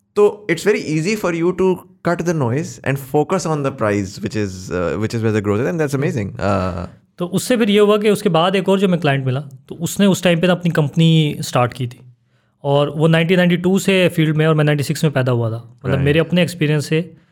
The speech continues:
Speaker 2: अ, एज से चार साल ज़्यादा उसका experience था।
Speaker 1: Right।
Speaker 2: तो उसने जब अपनी company बनाई तो उसने उस टाइम में मुझे ऐड कर लिया उसका, अपनी टीम में। अ, मतलब project था,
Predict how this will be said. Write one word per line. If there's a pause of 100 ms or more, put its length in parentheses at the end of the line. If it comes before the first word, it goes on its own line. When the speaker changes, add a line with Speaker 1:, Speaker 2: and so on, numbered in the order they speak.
(200)
Speaker 2:
अ,
एज
से
चार
साल
ज़्यादा
उसका
experience
था।
Speaker 1:
Right। (240)
Speaker 2:
तो
उसने
जब
अपनी
company
बनाई
तो
उसने
उस
टाइम
में
मुझे
ऐड
कर
लिया
उसका,
अपनी
टीम
में। (560)
अ,
मतलब
project
था,